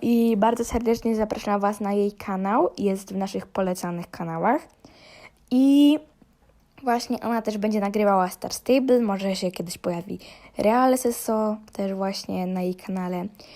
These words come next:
I też na niektórych odcinkach będę ja, a może nawet Joanna. I właśnie na shortce,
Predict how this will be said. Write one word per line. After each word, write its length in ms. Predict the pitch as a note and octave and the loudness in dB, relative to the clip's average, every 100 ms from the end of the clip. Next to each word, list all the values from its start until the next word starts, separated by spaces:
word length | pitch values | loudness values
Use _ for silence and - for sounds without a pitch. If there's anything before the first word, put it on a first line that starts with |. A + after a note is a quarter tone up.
| - - | -20 -10
I 80 | C4 | -2
też 280 | C4 C4 B3+ | 4 4 4
na 80 | B3 | 2
niektórych 360 | A#3 - G#3 G3 | 0 0 -2 -2
odcinkach 760 | - G#3 G3+ F#3 F3+ F3+ - | -6 -6 -2 0 0 -2 -8
będę 560 | A3 G3+ F3+ F3 F3 F3 | -6 -2 0 0 2 2
ja, 380 | F3 F#3 F#3 - | 0 0 2 2
a 100 | G#3 | 0
może 220 | F#3+ F#3+ | -2 -2
nawet 260 | F#3 F3+ F#3 | -2 -2 -4
Joanna. 440 | F3+ F3 F3+ G#3 A4+ - _ _ - - - - - - | -4 -4 -2 -2 -4 -8 _ _ -20 -20 -20 -20 -12 -2
I 380 | C4+ D4+ D#4 D#4+ | 4 6 8 6
właśnie 640 | A#3 A3+ - A3 G#3+ G#3+ | 6 4 2 0 2 2
na 160 | G#3+ G#3 | 0 -2
shortce, 640 | - G#3 G3 F#3+ - - | -2 -2 0 -2 -6 -10